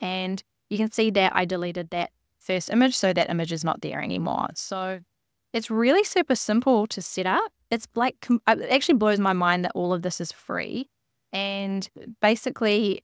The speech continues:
once you're ready to go, like, like, publish every, well, it's basically already published anyway when you do all these changes, 'cause you can see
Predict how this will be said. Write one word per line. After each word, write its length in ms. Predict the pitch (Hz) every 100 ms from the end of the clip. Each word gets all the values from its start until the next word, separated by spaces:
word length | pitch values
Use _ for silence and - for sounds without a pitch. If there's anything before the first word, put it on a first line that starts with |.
| _ -
once 360 | 196 233 -
you're 100 | 302
ready 580 | 220 202 233 185 175 175 -
to 100 | 196
go, 320 | 190 190 175
like, 300 | 185 180 - _ _ _
like, 280 | 185 175 -
publish 380 | - 180 208 -
every, 200 | 170 175
well, 140 | 160
it's 80 | 160
basically 380 | - 220 190 165
already 180 | 165 165
published 440 | - 165 165 -
anyway 300 | 185 190 175
when 120 | 165
you 80 | 165
do 100 | 165
all 60 | 156
these 160 | 160 -
changes, 440 | 160 165 175 196
'cause 160 | 208 175
you 80 |
can 140 | 180 190
see 380 | - 208 202